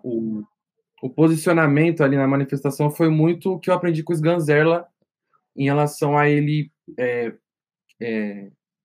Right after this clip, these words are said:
po-, é, pelos textos que eu li dele, por influência do cinema moderno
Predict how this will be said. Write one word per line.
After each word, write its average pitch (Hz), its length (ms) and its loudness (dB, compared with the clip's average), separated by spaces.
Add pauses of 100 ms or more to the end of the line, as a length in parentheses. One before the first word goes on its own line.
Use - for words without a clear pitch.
(360)
po-, - 200 -10
é, - 240 -12 (360)
pelos 127 240 -6
textos 131 220 0
que - 80 -10
eu 127 60 0
li 120 80 -8
dele, 123 180 -2
por - 180 -10
influência 127 400 -6
do 117 100 -12
cinema 117 280 -6
moderno 113 580 -2